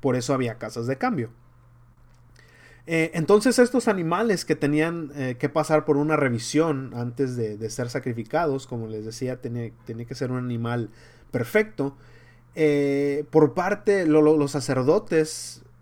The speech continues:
tenían que asegurarse que este animal estaba precisamente sin defecto. Pero, pues, ¿qué es lo que pasaba? Que, que los sacerdotes la mayoría de las veces encontraban defecto al animal. Y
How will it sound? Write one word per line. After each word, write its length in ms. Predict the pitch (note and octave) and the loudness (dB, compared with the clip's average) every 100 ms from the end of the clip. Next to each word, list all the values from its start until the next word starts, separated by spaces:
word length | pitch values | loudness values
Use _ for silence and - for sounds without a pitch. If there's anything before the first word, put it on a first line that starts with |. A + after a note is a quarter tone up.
| - - | -20 -10
tenían 300 | - C3 D3+ | -4 2 2
que 80 | C#3 | 0
asegurarse 720 | B2 C#3+ B2+ C3 F#3 - D#3+ | 0 2 4 4 2 0 -4
que 160 | C3+ B2+ | -2 -2
este 180 | A#2+ E3+ | -4 -6
animal 380 | G3 F#3+ C#3+ | -4 -2 0
estaba 360 | D3 - A#2 A#2+ | -2 -4 -6 -4
precisamente 640 | C3 A2+ A#2 A2+ A2+ A#2 | -6 -8 -8 -8 -8 -8
sin 200 | A#2+ B2 | -8 -4
defecto. 500 | A#2 A#2 C4 - B2 - - - - - - - | -4 -2 -2 -2 -8 -10 -20 -20 -20 -20 -20 0
Pero, 200 | D#3 D3+ | 4 4
pues, 180 | D3+ - | 2 0
¿qué 80 | G3 | 2
es 60 | |
lo 100 | A3+ | 4
que 120 | A#3 | 4
pasaba? 460 | - D#3 G#3 G#3 B2 - - - _ - - _ - _ | 2 0 2 0 -4 -12 -20 -20 _ -20 -20 _ -20 _
Que, 260 | - C#3+ C#3+ | -2 0 2
que 120 | D#3 | 0
los 140 | D3 C#3+ | 0 0
sacerdotes 720 | C#3+ D3 C#3 E3+ F3 G3 G3 | 0 2 2 0 0 -2 0
la 100 | D3+ | 0
mayoría 380 | C#3+ C3+ C3+ D3 | 2 2 4 2
de 80 | E3+ | 0
las 160 | D#3 | -2
veces 380 | C#3+ G#3+ F3+ C#3+ | -2 -4 -4 -4
encontraban 580 | B2+ A#2+ A#2+ A#2+ A#2+ B2+ | -4 -2 -2 0 0 -2
defecto 420 | A#2+ G3 G#3 D#3 | -2 -4 -2 -4
al 100 | B2 | -4
animal. 400 | A#2 A2+ A2 G#2+ - | -4 -6 -8 -12 -16
Y 220 | B2 A#2 | -12 -12